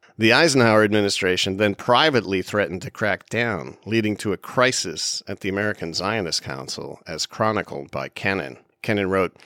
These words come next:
"Then, late in December nineteen fifty-three, a Republican member of our executive committee who worked in Washington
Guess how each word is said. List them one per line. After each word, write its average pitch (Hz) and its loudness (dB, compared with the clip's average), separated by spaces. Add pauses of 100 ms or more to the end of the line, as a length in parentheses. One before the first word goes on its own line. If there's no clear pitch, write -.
(180)
"Then, 170 8
late 135 6
in 147 4
December 131 4
nineteen 120 4
fifty-three, 101 0
a 98 -4
Republican 107 2
member 87 -2
of 87 -4
our 85 0
executive 87 -4
committee 78 -6
who 107 -4
worked 104 0
in 85 -4
Washington 87 -4